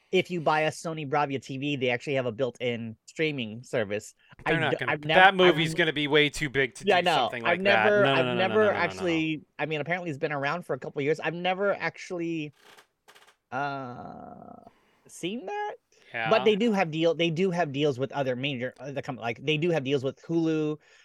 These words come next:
Speaker 1: They
Speaker 2: Sure.
Speaker 1: do have deals with, actually, like, even, um, Disney Plus. Uh, and I guess it's whoever buys,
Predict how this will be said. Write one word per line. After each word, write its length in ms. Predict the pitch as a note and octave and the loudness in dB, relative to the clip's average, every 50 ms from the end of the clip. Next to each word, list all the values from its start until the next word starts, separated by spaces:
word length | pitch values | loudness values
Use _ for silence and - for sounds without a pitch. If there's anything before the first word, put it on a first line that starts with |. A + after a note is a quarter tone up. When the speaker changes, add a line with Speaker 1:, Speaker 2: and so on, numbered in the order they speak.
| _ - - | _ -10 -6
Speaker 1:
They 80 | B2+ B2 | -4 -2
Speaker 2:
Sure. 200 | B2 C3+ A#2 A2 | 0 0 0 0
Speaker 1:
do 40 | - | -2
have 160 | C#3 B2 A#2 | -4 -4 -4
deals 560 | A#2+ B2+ C3 C3+ C3+ C3 C3+ C3 B2+ A#2+ - - | -6 -4 -2 0 0 0 0 0 -2 -6 -12 -12
with, 240 | - B2+ C3 B2 B2 | -6 -4 -4 -2 -2
actually, 320 | - C3+ D3+ - D#3+ B2+ G#2 | -2 -4 -4 -4 -4 -8 -8
like, 220 | A2 A#2+ A#2+ A#2 | -8 -10 -10 -8
even, 500 | C3 D3+ D3+ D#3 D3+ C#3 C#3 C3+ B2+ A#2 | -6 -6 -4 -4 -6 -8 -8 -12 -12 -12
um, 460 | C3 B2+ B2 A#2+ A#2 A2+ A2 A2+ G#2+ | -10 -8 -8 -8 -8 -10 -10 -10 -8
Disney 260 | A2 C3+ B2+ A#2 B2 A2 | -6 -6 -4 -4 -6 -6
Plus. 480 | - C#3+ C#3 C#3+ D#3+ - - - - - | -4 -2 -2 -2 -4 -6 -12 -20 -16 -14
Uh, 540 | - C3 C#3 C#3+ D3 D3 D3 D3+ - D#3 - - _ _ _ _ _ _ _ _ - | -12 -10 -10 -10 -12 -12 -14 -14 -14 -16 -18 -20 _ _ _ _ _ _ _ _ -4
and 160 | F#3 F#3+ F#3+ | -4 -2 0
I 80 | F#3+ A3+ | 0 0
guess 180 | A3+ C#4 B3 A3+ | 0 0 0 -2
it's 140 | F#3 - | -2 -2
whoever 260 | - F#3 F#3+ D#3+ D3+ C3+ | 0 0 0 0 0 -2
buys, 580 | A#2 G#2 - A#2+ B2 C#3 C#3+ C#3 A#2 - - | -4 -4 -6 -4 -2 -2 -2 -4 -4 -8 -14